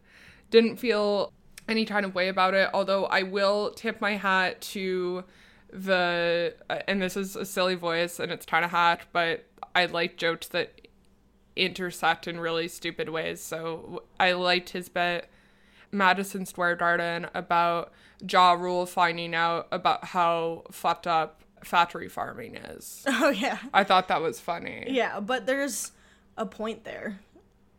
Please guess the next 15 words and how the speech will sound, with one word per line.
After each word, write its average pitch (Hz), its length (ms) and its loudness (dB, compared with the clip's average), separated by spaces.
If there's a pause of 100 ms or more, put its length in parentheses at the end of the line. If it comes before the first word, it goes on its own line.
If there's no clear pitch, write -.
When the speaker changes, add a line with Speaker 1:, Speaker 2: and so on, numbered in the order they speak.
(680)
Speaker 1:
There's 277 220 2
a 285 80 4
point, 254 580 0 (320)
but 220 120 -2
it's 226 200 4
also 220 380 2
a 226 60 6
good 185 260 2
character. 190 800 -2
Speaker 2:
Yeah. 196 300 -6
Speaker 1:
Ja 190 180 8
Rule, 180 320 0
who's 185 280 0
really 175 280 2
concerned 190 220 -2